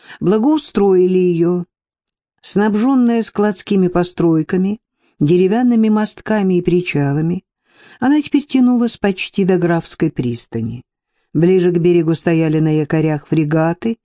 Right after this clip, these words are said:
имевшие осадку до четырех метров.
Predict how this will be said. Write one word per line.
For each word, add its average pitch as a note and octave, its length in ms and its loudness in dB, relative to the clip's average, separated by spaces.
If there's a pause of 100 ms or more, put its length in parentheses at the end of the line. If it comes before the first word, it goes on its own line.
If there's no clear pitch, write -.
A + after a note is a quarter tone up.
(380)
имевшие F#3+ 520 2
осадку F#3+ 480 -2
до F3 200 2
четырех F3+ 640 -4
метров. C#3+ 560 -2